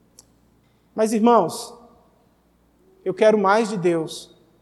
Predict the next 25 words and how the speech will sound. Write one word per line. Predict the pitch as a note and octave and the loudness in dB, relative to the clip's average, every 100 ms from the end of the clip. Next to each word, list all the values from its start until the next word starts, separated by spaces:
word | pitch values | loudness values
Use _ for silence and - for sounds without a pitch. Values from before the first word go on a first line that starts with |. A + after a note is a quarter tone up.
| _ _ - | _ _ -10
e | |
mais | F3+ E3+ E3+ | -4 -2 -2
de | F3+ | -6
vocês, | G3+ F#3 D#3+ C#3+ C#3 - _ _ _ _ | -10 -10 -10 -12 -14 -20 _ _ _ _
porque | E3+ - | -8 -4
o | F#3 | -4
Senhor | F#3 F3+ | -2 -2
Jesus | F3 F3+ D3+ A3 | 0 -2 -2 -4
diz | F3+ D#3 C#3 - - _ _ _ - | -2 -4 -4 -8 -20 _ _ _ -18
que | - F3+ F3 - | -8 -6 -6 -8
aqueles | D#3+ - G#3+ G#3+ G#3+ | -10 0 4 4 2
que | - | -8
estão | G3+ G#3 G3 | -6 -4 -2
ligados | D#3+ D3+ E3 F3 G3+ | -2 0 0 -2 -6
nele | F#3 D#3+ C#3 C3 - _ _ | -4 -4 -4 -6 -18 _ _
não | E3+ F#3+ | -8 -4
produzem | F#3+ E3+ F3 G3 G#3+ | -4 -2 -4 -4 -6
poucos, | E3 D#3 - C#3+ - _ _ _ | -4 -6 -8 -18 -20 _ _ _
produzem | - D#3 D#3 F3+ | -10 -8 -6 -6
muitos | E3 D#3 D3 - - | -6 -6 -8 -12 -18
frutos. | - B2 - - - _ _ _ _ _ _ _ _ _ _ _ _ | -18 -20 -20 -20 -20 _ _ _ _ _ _ _ _ _ _ _ _
Eu | - | -10
espero | D#3 - D#3 D#3 | -10 -2 0 0
que | D#3+ | -4
vocês | D#3 E3 D3 C3 - - | -8 -8 -8 -10 -12 -18